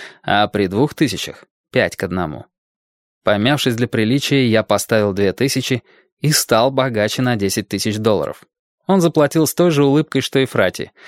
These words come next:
но его глаза поблескивали сталью, что меня особо не взволновало. Гутьеррес, кубинец по рождению, весил не больше ста сорока фунтов в мокрой одежде.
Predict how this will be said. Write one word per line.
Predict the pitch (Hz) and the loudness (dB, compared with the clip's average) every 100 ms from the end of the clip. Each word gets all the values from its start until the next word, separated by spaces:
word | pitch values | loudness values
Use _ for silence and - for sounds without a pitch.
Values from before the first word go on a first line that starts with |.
| - - - | -20 -20 -4
но | 107 | 0
его | 117 123 123 | 2 2 2
глаза | 117 110 127 160 | 2 2 0 0
поблескивали | 147 117 110 110 131 131 | 0 0 -2 -2 -2 -2
сталью, | 135 - 107 98 98 98 _ | -4 -2 0 0 -2 -6 _
что | - - | -8 -2
меня | 107 110 127 | 0 0 0
особо | 139 107 113 | 0 0 0
не | 120 | 0
взволновало. | 120 117 120 120 95 76 - _ _ _ _ _ _ _ _ _ _ - | 0 0 2 0 0 -4 -8 _ _ _ _ _ _ _ _ _ _ -4
Гутьеррес, | 120 117 107 107 110 143 - - - - - - | 0 0 2 2 2 2 -4 -16 -20 -20 -6 0
кубинец | 131 170 151 - | 2 4 2 2
по | 117 | 2
рождению, | 113 104 143 175 160 139 - | 2 0 0 2 0 -2 -6
весил | 107 139 190 175 | -2 0 2 2
не | 160 | 4
больше | 123 127 151 175 | 4 2 0 -4
ста | - 117 | 0 0
сорока | - 131 123 120 | 2 0 2 -2
фунтов | - 120 120 143 131 | 0 -2 -2 -2 0
в | |
мокрой | 120 113 120 131 | 0 2 2 2
одежде. | 123 95 80 - | 0 -4 -6 -14